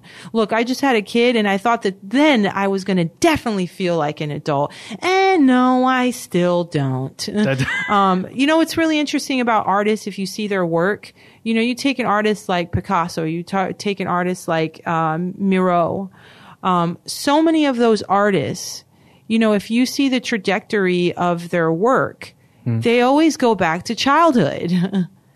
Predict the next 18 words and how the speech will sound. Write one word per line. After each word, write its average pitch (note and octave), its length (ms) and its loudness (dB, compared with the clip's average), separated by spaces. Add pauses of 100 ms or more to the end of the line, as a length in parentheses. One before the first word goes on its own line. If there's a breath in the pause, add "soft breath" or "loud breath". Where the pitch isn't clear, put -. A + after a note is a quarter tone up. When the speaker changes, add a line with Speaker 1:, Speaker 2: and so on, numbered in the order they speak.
(320 loud breath)
Speaker 1:
That A#3+ 140 0
Speaker 2:
Yeah. B3 60 0
Speaker 1:
there's A#3+ 200 0
something C4+ 460 -2
about G3+ 560 0
that, G3+ 460 -2
that G3 280 -2
period A#3+ 460 0
in G#3+ 160 0
time F#3+ 800 -2 (460 loud breath)
that's, E3+ 360 -4
like, D3 460 -6
magical, A#3 880 0
and D3+ 200 -2
it's - 160 -10
full G3+ 280 -4
of D#3+ 100 -6
wonderment. A3 880 -2